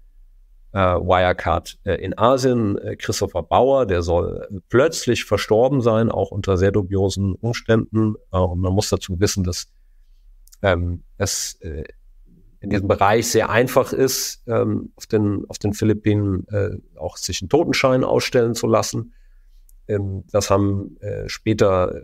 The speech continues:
sogar Satiriker nachgemacht im, im Fernsehen, haben das selber gezeigt, wie einfach das ist auf den Philippinen. Also der ist verschwunden. Äh, Markus Braun, äh, hat sich gestellt und Masalek ist untergetaucht.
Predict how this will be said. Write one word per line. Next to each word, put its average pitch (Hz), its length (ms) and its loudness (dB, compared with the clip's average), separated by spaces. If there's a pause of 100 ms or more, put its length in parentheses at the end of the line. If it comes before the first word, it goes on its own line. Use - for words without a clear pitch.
sogar 95 400 -2
Satiriker 107 580 2
nachgemacht 104 800 2
im, 90 220 -6
im 87 100 -10
Fernsehen, 107 540 0
haben 85 160 -10
das - 260 -8
selber 98 340 0
gezeigt, 92 440 -2
wie 80 80 -2
einfach 98 240 -2
das - 180 -8
ist - 140 -10
auf - 100 -14
den 104 160 -8
Philippinen. 113 360 0
Also 87 140 0
der 98 200 2
ist - 100 -4
verschwunden. 185 720 -2 (500)
Äh, 104 220 2 (440)
Markus 101 400 0
Braun, 113 640 2 (100)
äh, 104 260 2 (120)
hat 104 220 -2
sich - 180 -2
gestellt 156 560 2
und 104 460 0
Masalek 101 460 2
ist - 180 -14
untergetaucht. - 720 -10